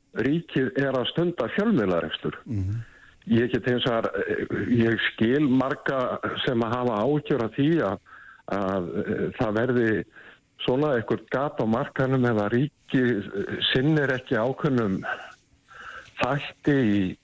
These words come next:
Speaker 1: listum og menningu og sögu þjóðarinnar. Og þá skulum við bara gera það þannig.
Speaker 2: Já.
Speaker 1: Og þá skulum við haga ríkis-, ríkisrekstrinum með þeim hætti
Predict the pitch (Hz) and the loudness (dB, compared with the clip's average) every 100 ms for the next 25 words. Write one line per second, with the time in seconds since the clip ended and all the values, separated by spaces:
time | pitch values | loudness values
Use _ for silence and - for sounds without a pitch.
0 | _ _ _ _ - 117 127 - - 127 | _ _ _ _ -2 0 0 -2 0 0
1 | 107 113 131 143 135 - 104 107 98 147 | 2 2 2 2 0 0 0 2 2 2
2 | 151 123 120 120 143 170 190 - 185 156 | 2 2 0 2 2 0 -2 -4 -10 -14
3 | - _ _ _ 160 202 202 - 180 143 | -18 _ _ _ -6 -2 -2 0 0 0
4 | 143 123 139 113 110 95 120 107 170 - | -2 -2 0 2 2 0 -2 -2 -2 -4
5 | - 113 110 131 - 170 180 175 147 - | -4 0 0 0 -2 -2 2 2 2 0
6 | - 139 190 214 185 151 180 180 - - | -2 0 0 2 2 4 2 2 -4 -8
7 | - - 139 139 - - - 147 202 - | -4 0 2 2 0 0 2 2 0 -2
8 | - 165 202 - 131 101 101 147 - - | -2 -2 -2 -4 -2 0 0 -2 -14 -18
9 | - 131 127 131 104 143 170 - - | -4 -2 0 0 0 -2 -2 -4 0